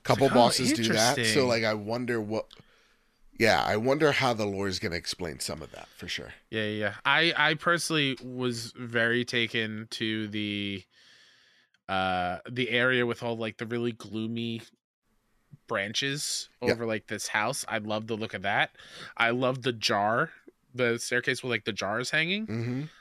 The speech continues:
Speaker 2: It's like they're clearly, that's where they're making living jars.
Speaker 1: Yep.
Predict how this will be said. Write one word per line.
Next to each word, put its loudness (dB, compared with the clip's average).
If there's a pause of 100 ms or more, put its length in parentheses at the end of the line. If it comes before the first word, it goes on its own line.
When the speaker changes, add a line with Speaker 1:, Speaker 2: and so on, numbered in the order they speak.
(140)
Speaker 2:
It's -16
like 0
they're 2
clearly, 2
that's 0
where 0
they're -2
making -4
living -4
jars. 0
Speaker 1:
Yep. -6